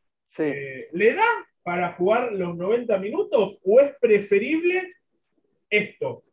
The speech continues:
Speaker 2: que juegue treinta, treinta y cinco minutos al cien por ciento desde lo físico y sea fundamental como fue en este partido? Porque
Speaker 1: Sí.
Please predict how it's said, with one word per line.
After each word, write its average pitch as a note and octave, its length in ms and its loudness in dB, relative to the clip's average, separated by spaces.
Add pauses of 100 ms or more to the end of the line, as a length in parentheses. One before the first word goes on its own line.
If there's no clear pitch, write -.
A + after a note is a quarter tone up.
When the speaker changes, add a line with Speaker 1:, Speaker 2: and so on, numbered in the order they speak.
(260)
Speaker 2:
que F#3 160 -4
juegue A#3+ 460 2 (920)
treinta, C4 680 0 (300)
treinta G3+ 400 -6
y G#3+ 80 -4
cinco B3 400 -2
minutos C4 580 -2 (140)
al G3 240 -2
cien C#4+ 360 -4
por A3+ 200 -2
ciento A#3+ 320 -4
desde A3 160 4
lo A3 120 0
físico C#4+ 640 -4 (540)
y G#3 120 -6
sea E4 280 2
fundamental A#3 680 0
como A3 280 2
fue A#3 140 2
en A#3+ 60 -4
este G#3+ 220 -2
partido? G#3 580 0 (320)
Porque E3+ 720 2 (320)
Speaker 1:
Sí. E3+ 100 0